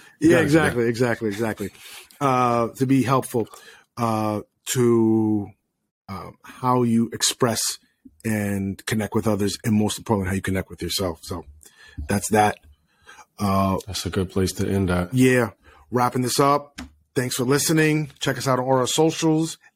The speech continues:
Speaker 2: at Love God, Love Sex Pod, TikTok, Instagram, Facebook, YouTube. Also available in email, connect at love god love sex podcast dot net.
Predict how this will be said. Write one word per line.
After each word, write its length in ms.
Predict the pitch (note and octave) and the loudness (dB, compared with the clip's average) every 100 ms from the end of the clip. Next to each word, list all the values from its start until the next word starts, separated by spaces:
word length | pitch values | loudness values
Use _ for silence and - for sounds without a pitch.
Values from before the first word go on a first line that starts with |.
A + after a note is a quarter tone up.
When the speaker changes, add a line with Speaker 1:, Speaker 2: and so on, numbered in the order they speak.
| - | -2
Speaker 2:
at 280 | C3 C#3 C3 | 0 0 2
Love 280 | C3+ C3 | 2 2
God, 440 | B2+ A#2+ A#2 A#2+ - _ _ | 0 0 2 -2 -4 _ _
Love 260 | A2+ B2 A2+ | 0 2 2
Sex 280 | C3+ A#2 - | 0 -2 -4
Pod, 580 | - D3+ D3 D3 C#3 - _ _ _ - | 0 2 2 2 -2 -10 _ _ _ -4
TikTok, 640 | D#3+ C3+ D#3+ D#3 - - _ _ _ _ _ - | -4 0 0 0 -4 -16 _ _ _ _ _ -2
Instagram, 680 | D3+ - C#3 C#3+ C#3 C#3 C3+ - | -2 0 2 2 2 -2 -6 0
Facebook, 580 | D3 C#3 - D3 C#3+ - _ | 0 0 -4 -6 -6 -10 _
YouTube. 640 | A#2 D3 C3+ D#3 D#3 D#3 D3 - _ _ | -2 0 2 4 6 4 0 -14 _ _
Also 600 | C3+ C#3 - C3+ B2+ - _ - | 0 0 2 2 2 -2 _ -10
available 460 | A2 B2+ B2+ B2 | -4 -2 0 0
in 160 | A#2+ C3 | -2 0
email, 380 | C#3 B2+ A2+ A2 | 0 2 0 -4
connect 500 | - C3 - - - - - _ | -4 -2 -2 -4 -18 -20 -20 _
at 140 | C3 A2+ | -4 0
love 280 | B2 C3+ C3 | 2 2 2
god 440 | B2+ A#2+ A#2+ - _ _ _ - | 2 2 0 -4 _ _ _ -4
love 300 | A#2+ B2 A#2 | 0 0 0
sex 340 | C3 A#2 - | -2 -2 -6
podcast 600 | - A#2 A2 - A#2 G#2+ - | -4 -2 -2 -2 -4 -2 -6
dot 320 | G2+ G#2+ - | -4 -4 -4
net. 420 | A#2+ B2 A#2 - | -4 -4 -4 -8